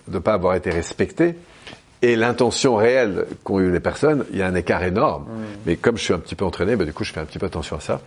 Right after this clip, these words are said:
Speaker 1: Et du coup, être dans le bonheur, c'est dire, « Ok, Polo, inspire, respire, euh, souris, et puis considère un peu plus la personne en face. Et peut-être que la vie t'appelle justement à travailler un petit peu ce muscle. »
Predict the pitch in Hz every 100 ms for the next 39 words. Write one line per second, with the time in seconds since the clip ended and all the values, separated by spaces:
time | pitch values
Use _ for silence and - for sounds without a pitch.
0 | - - - - - 98 92 139 180 -
1 | - 123 - 95 92 87 95 120 - 87
2 | 80 73 73 - - - 78 82 - -
3 | - - - - - - - - - 82
4 | - 95 113 90 82 - 95 110 127 -
5 | 85 85 82 80 76 73 71 76 - 90
6 | 98 131 - - - - - 101 98 -
7 | - - 107 120 101 87 85 98 85 85
8 | 82 76 87 76 107 120 - - - -
9 | - - - 92 117 98 90 104 - 92
10 | - 156 110 101 - 101 104 - - -
11 | 104 101 - 156 147 127 101 113 -